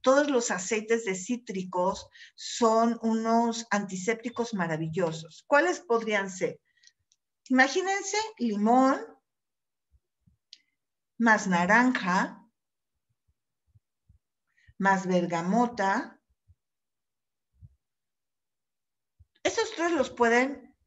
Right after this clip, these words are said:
encontrar en cualquier momento, pero imagínense que sean afortunadas y tengan también toronja y mandarina.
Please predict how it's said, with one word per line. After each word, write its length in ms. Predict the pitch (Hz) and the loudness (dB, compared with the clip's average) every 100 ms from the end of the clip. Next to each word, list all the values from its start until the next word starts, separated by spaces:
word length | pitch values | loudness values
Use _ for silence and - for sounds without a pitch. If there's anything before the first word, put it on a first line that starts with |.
| _ - | _ -10
encontrar 480 | 196 185 190 196 | -6 -4 -2 0
en 100 | 208 | -2
cualquier 300 | 208 190 190 | -2 -4 -2
momento, 400 | 185 180 175 185 | 0 0 -2 -4
pero 140 | 214 220 | -2 2
imagínense 760 | 233 240 349 370 277 262 262 | 4 2 -2 -4 -4 -2 -4
que 100 | 208 | -4
sean 220 | 202 233 | -4 -2
afortunadas 800 | 254 247 190 185 196 208 226 233 | -2 -4 -8 -8 -6 -2 -2 -4
y 100 | 196 | -8
tengan 340 | 190 202 214 214 | -8 -4 -4 -4
también 440 | 185 185 196 202 | -2 -2 -2 -6
toronja 760 | 170 165 190 196 - 165 220 - _ _ _ _ _ _ _ _ _ _ _ _ | -6 -4 -6 -6 -6 -6 -6 -12 _ _ _ _ _ _ _ _ _ _ _ _
y 120 | 247 254 | 0 2
mandarina. 760 | 220 190 160 147 135 - - | 2 0 -2 -4 -10 -12 -20